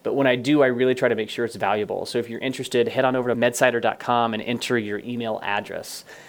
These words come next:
And as a bonus, I'll send you a free digital book that I think you'll find pretty interesting. Okay, so on to today's episode. C M S has an objective to shift fifty percent of all reimbursement services from fee-for-service to alternative value-based methods by two thousand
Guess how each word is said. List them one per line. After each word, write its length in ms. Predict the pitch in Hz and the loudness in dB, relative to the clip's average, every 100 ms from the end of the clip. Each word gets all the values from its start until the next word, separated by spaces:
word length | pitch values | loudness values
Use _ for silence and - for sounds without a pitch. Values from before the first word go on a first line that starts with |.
| - - | -16 -2
And 80 | 110 | 0
as 120 | 110 | 0
a 60 | |
bonus, 380 | 113 113 117 110 | 2 2 2 0
I'll 80 | 110 | -2
send 240 | - 117 | -2 -4
you 80 | 110 | -4
a 40 | 110 | -8
free 300 | - 123 113 | -4 -2 -2
digital 400 | 113 113 110 101 | -2 -4 -4 -4
book 320 | 113 - - - - - - | -4 -6 -12 -20 -20 -14 -4
that 100 | 107 | -2
I 60 | |
think 240 | - 113 113 | -2 -4 -6
you'll 80 | |
find 280 | - 110 104 | -2 0 -2
pretty 260 | - 110 98 | -4 -8 -6
interesting. 600 | - 101 104 - - - - - - - | -10 -8 -8 -8 -12 -14 -20 -20 -18 -4
Okay, 220 | 135 135 | 0 0
so 200 | - 139 | 2 2
on 260 | 135 151 156 | 4 0 0
to 180 | - 156 | 0 0
today's 460 | - 123 120 123 - | 2 2 4 2 0
episode. 720 | 120 117 - 104 104 156 - - - - - - - - - | -2 -2 -2 0 0 0 -2 -8 -20 -20 -20 -20 -20 -20 -10
C 220 | - 220 | -2 4
M 120 | 214 | 6
S 160 | 147 151 | 6 4
has 100 | 139 | 4
an 80 | 123 | 2
objective 580 | 110 - 131 - 117 98 | 0 2 2 4 0 0
to 100 | 117 | -2
shift 280 | - 127 - | 0 0 0
fifty 360 | - 160 175 | 0 0 0
percent 360 | - 131 139 117 | -2 0 2 2
of 80 | 110 | 4
all 160 | 113 | 2
reimbursement 520 | 113 113 110 113 - | 2 0 0 -2 -4
services 440 | - 117 113 117 107 | 0 0 2 -2 -4
from 220 | - 107 | -4 -6
fee-for-service 840 | - 160 165 151 160 156 151 - - | -4 -4 -4 -2 0 2 0 -2 -8
to 240 | - 127 - | -4 -2 0
alternative 520 | 110 - 131 123 113 | -2 0 2 4 4
value-based 760 | 113 110 113 113 110 107 - 110 | 4 2 0 -2 -2 -4 -10 -6
methods 420 | 107 104 107 - | -4 0 -2 0
by 140 | 104 | -2
two 240 | - - 117 | -2 -6 0
thousand 400 | 113 107 101 | 0 0 -4